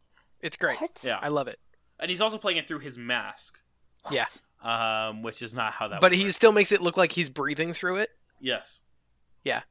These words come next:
Speaker 1: Holds it up to the little silver mouth.
Speaker 3: Yes.
Speaker 2: What?
Speaker 1: It's great.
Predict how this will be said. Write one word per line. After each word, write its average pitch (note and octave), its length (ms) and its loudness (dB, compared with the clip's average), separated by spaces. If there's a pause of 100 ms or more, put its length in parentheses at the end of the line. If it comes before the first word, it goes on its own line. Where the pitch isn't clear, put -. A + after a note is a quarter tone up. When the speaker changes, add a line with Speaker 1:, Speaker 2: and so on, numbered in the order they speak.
(100)
Speaker 1:
Holds E3+ 220 4
it D#3+ 60 -2
up D#3+ 140 2
to - 80 -6
the D#3+ 60 0
little D3+ 180 2
silver D3 320 2
mouth. C3 320 0 (640)
Speaker 3:
Yes. - 400 -10
Speaker 2:
What? - 420 -2 (220)
Speaker 1:
It's - 100 -6
great. B2 240 2